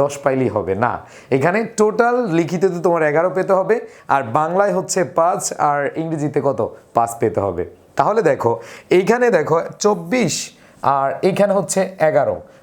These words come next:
মানে এমসিকিউতে চব্বিশ, এখানে হচ্ছে এগারো। তার মানে তুমি চব্বিশ আর এগারো, পঁয়ত্রিশ পেলেই কি পাস করবে? না, ব্যাপারটা কিন্তু তা না, পঁয়ত্রিশ পেলেই পাস করা যাবে না। তোমাকে অবশ্যই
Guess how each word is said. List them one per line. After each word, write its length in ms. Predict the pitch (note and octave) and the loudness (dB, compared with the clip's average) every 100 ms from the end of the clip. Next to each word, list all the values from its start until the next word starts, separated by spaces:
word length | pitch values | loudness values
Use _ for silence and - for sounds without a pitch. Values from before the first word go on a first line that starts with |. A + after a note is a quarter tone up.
| B2 | -2
মানে 120 | C3 - | 0 0
এমসিকিউতে 460 | D#3+ D#3+ F3 G3+ G3+ G3+ | 0 0 0 0 0 0
চব্বিশ, 300 | F3+ A3 A3 E3+ | 0 0 -2 0
এখানে 220 | D#3 D#3+ D#3+ | 0 2 0
হচ্ছে 200 | D#3+ G#3+ - C3+ | 0 -2 0 2
এগারো। 260 | B2 G#2+ F2+ - - - | 2 2 -2 -6 -20 0
তার 120 | D3 D3+ | 0 2
মানে 140 | F#3+ E3 D#3 | 0 0 -2
তুমি 140 | E3 E3+ G3 | -2 0 2
চব্বিশ 340 | F3 F3 G3+ G3 | 2 0 0 0
আর 60 | F3 E3 | 2 2
এগারো, 260 | E3 C#3 C3+ E3+ - - C#3+ | 2 2 0 -4 -10 -2 2
পঁয়ত্রিশ 380 | C#3 C#3 F3+ - | 2 2 -2 2
পেলেই 220 | G3+ G3 F#3 | 2 2 0
কি 80 | G3+ F#3+ | -2 -2
পাস 120 | F3+ - | -4 -2
করবে? 240 | G#3 D3+ G#2 - - A#2+ | 0 0 -2 -6 -4 0
না, 100 | C3 F#2 - - A#2 | 0 -2 -12 -4 0
ব্যাপারটা 300 | C3 D#3+ E3 | 2 0 0
কিন্তু 160 | F3 E3 C#3+ | -2 -2 0
তা 100 | B2 G#2+ | 0 -2
না, 60 | - - - - | -8 -16 -4 0
পঁয়ত্রিশ 300 | C3+ D3 E3 | 2 2 0
পেলেই 180 | E3 E3 D#3 | 2 2 2
পাস 100 | - C#3+ | 0 0
করা 120 | B2 A#2 | 2 0
যাবে 160 | G2+ G2 | 0 -4
না। 60 | F2+ - - | -8 -16 -2
তোমাকে 360 | E3 D#3+ D3+ D3+ C#3 - - | 0 0 0 0 -2 -4 0
অবশ্যই 300 | D3 D#3+ - | 0 0 0